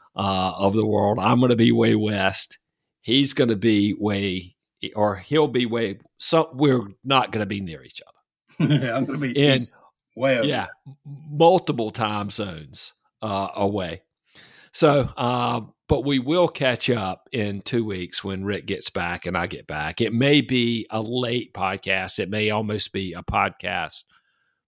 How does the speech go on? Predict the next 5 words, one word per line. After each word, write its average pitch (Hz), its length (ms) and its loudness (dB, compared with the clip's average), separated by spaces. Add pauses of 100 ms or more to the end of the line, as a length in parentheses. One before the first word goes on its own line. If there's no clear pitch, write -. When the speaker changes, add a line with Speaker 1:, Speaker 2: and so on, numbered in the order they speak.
(440)
Speaker 1:
prior 123 680 2
to 95 460 -10 (460)
that 98 280 -12
following 98 480 -2
weekend. 82 540 -6